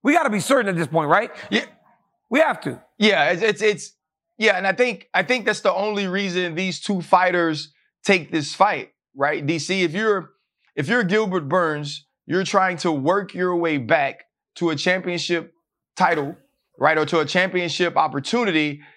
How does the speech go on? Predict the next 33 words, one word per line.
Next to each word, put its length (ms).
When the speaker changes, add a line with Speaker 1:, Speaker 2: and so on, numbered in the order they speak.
Speaker 2:
after 380
getting 300
your 140
shot 280
against 320
Kamaru 640
Usman 380
and 180
being 320
knocked 280
out 260
by 280
the 120
former 380
champion. 520
And 260
if 100
you're 160
Bilal 340
Muhammad, 600
you're 160
just 220
sitting 240
around 420
wondering, 400
"What 180
the 80
heck 300
do 160
I 120
have 260
to 80
do 340